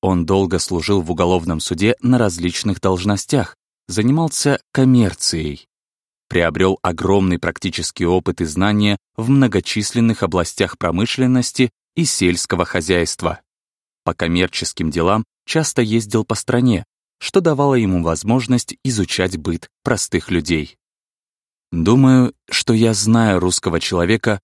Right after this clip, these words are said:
в самую его глубь и не ставлю себе этого ни в какую заслугу. Я не изучал народа по разговорам с петербургскими извозчиками,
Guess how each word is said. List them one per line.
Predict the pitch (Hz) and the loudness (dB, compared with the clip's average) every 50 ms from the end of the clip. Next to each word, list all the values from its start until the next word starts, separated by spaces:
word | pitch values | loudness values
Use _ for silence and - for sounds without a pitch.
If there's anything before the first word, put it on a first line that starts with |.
| _ _ | _ _
в | - - | -6 -2
самую | - - - 131 117 120 117 120 117 117 113 113 107 | -2 0 2 2 2 4 4 4 4 4 4 2 2
его | 95 90 95 85 98 98 | 0 -2 -2 0 0 0
глубь | 95 101 117 123 110 87 - - _ _ _ _ _ _ _ _ | 0 2 2 2 2 2 -2 -8 _ _ _ _ _ _ _ _
и | 123 120 | 2 2
не | 120 117 117 | 4 4 2
ставлю | - - - - 110 110 92 87 85 82 | 2 0 0 0 0 0 0 0 -2 -4
себе | - - 82 82 85 92 | -4 -4 -2 0 2 2
этого | 110 90 - 101 104 101 92 - _ _ | 2 2 0 0 0 0 0 -4 _ _
ни | 135 156 147 | 0 0 0
в | - - | 0 0
какую | - 90 - - 90 87 87 87 82 | -4 -6 -4 0 2 2 4 2 2
заслугу. | 82 87 85 - - 113 110 101 85 76 73 - _ _ _ _ _ _ _ _ _ _ _ _ _ | 0 -2 -2 -2 -2 0 0 0 -2 -4 -8 -8 _ _ _ _ _ _ _ _ _ _ _ _ _
Я | 87 82 127 139 160 | -4 0 2 2 4
не | 170 165 165 | 4 4 2
изучал | 151 139 156 - - - 160 156 143 123 | 2 0 -2 -4 0 0 2 4 4 4
народа | 107 98 98 107 117 104 95 - | 4 4 2 2 2 0 0 0
по | 92 | 0
разговорам | 87 87 80 - - 90 80 87 104 110 98 90 | 0 0 -2 -2 -2 -2 0 2 2 2 2 0
с | - - | -2 -4
петербургскими | - 104 - 113 104 104 127 139 135 - - - - - 98 87 90 87 - | -6 -2 0 0 0 0 0 -2 -2 -2 -4 -6 -4 -4 -2 0 0 0 -2
извозчиками, | 92 76 80 82 98 107 - - - 90 - 98 95 95 90 | -4 -8 -2 0 0 0 0 -2 -6 -4 -4 -2 0 0 -2